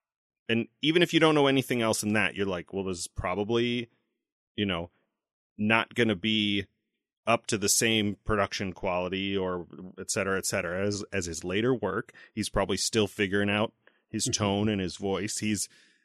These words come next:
Speaker 1: he was twenty-nine when this movie came out.
Speaker 2: See, we're,
Speaker 1: Um,
Speaker 2: we're having the same, we're having the same
Speaker 1: it's,
Speaker 2: airplane
Speaker 1: it's the details
Speaker 2: discussion.
Speaker 1: of background, and I know I'm, I'm,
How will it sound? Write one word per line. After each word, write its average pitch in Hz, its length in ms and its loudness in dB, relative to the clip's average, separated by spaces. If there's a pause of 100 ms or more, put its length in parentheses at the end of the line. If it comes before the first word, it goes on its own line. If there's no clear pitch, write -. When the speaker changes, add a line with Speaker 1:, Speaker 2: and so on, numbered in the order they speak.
(640)
Speaker 1:
he 113 100 -2
was 113 160 2
twenty-nine 101 1040 -2
when 90 160 -4
this 80 180 -8
movie 82 240 -8
came - 280 -8
out. - 480 -12
Speaker 2:
See, - 180 0
we're, 156 300 4
Speaker 1:
Um, 90 160 -4
Speaker 2:
we're 147 80 2
having 175 200 2
the 160 60 4
same, 160 320 0
we're 147 180 4
having 156 200 2
the 135 80 0
same 135 340 -2 (120)
Speaker 1:
it's, 123 280 6
Speaker 2:
airplane 139 220 6
Speaker 1:
it's 123 60 6
the 151 120 8
details 160 360 8
Speaker 2:
discussion. - 40 4
Speaker 1:
of 131 60 4
background, 123 360 10
and 117 120 8
I 123 40 10
know 123 140 8
I'm, 117 240 6
I'm, 107 300 2